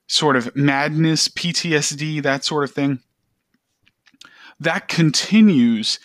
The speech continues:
here in book two. Sin, Sin Eater had some tremendous portrayals of, of what you can really only call P T S D. I,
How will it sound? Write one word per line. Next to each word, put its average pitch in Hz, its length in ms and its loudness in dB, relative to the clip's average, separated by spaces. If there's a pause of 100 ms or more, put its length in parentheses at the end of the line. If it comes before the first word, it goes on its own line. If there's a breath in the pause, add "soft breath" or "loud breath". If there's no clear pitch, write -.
(100 soft breath)
here 156 340 -4
in 139 240 -2
book 131 280 -8
two. 120 380 -6 (240 loud breath)
Sin, 175 540 -2
Sin - 320 0
Eater 180 280 -2
had 135 420 -4 (200 loud breath)
some 139 440 -4 (160)
tremendous 165 580 0
portrayals 143 720 -6
of, 127 240 -8
of 131 140 -14
what 143 280 -6
you 147 60 -8
can 139 240 -2
really 165 300 -2
only 147 200 2
call 139 340 -2
P 143 180 -10
T 131 200 -4
S 117 200 -4
D. 156 320 -4 (520 loud breath)
I, 131 140 -10